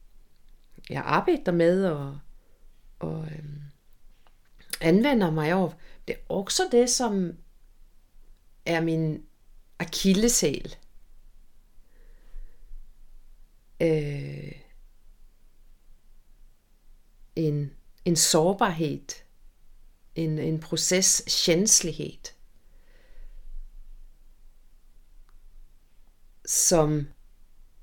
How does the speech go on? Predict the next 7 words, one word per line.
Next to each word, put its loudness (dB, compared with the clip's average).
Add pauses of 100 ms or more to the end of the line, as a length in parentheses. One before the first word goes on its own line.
(640)
å 4
ena 4
sidan 2 (2250)
bidrar 2 (500)
til, 0 (2750)
eh, -12 (1600)
kvalitet, 4